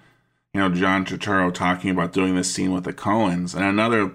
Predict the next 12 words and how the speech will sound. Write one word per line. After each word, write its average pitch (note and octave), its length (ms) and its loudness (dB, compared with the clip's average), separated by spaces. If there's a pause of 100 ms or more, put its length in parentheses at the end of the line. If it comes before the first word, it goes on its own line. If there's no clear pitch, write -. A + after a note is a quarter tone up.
(120)
little G2+ 180 0
piece F#2+ 220 -4
of F2+ 100 0
inside F#2 480 0
info G2 400 0
is F#2 120 0
how F#2+ 180 0
he G2+ 200 0
has G2 320 0
this F#2+ 220 -2
kinda, F#2 300 -2
like, F2 400 -2